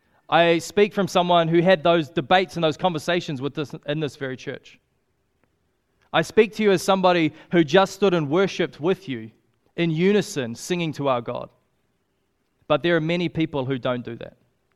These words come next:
You see, this community, although you could get a better teacher from around the world,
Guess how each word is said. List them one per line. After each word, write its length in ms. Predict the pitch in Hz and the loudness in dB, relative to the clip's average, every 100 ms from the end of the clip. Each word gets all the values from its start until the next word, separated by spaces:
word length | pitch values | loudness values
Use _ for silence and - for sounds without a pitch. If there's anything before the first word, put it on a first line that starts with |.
| _ _ _ _ _ _ _ _ _ | _ _ _ _ _ _ _ _ _
You 80 | - | -14
see, 400 | 131 180 160 135 _ _ | -2 0 0 -4 _ _
this 200 | 190 - | 0 0
community, 680 | - 175 175 202 175 147 | -2 -2 0 0 2 0
although 300 | 156 156 147 | 2 2 4
you 200 | 196 202 | 4 2
could 160 | 196 170 | -4 -2
get 120 | 175 | 0
a 60 | 170 | 0
better 200 | 160 165 | 0 -2
teacher 400 | - 175 - 143 | -2 -4 -4 -6
from 180 | 151 139 | -4 -4
around 280 | 135 143 | -2 -2
the 80 | 139 | -2
world, 420 | 127 135 120 - | -4 -2 -4 -6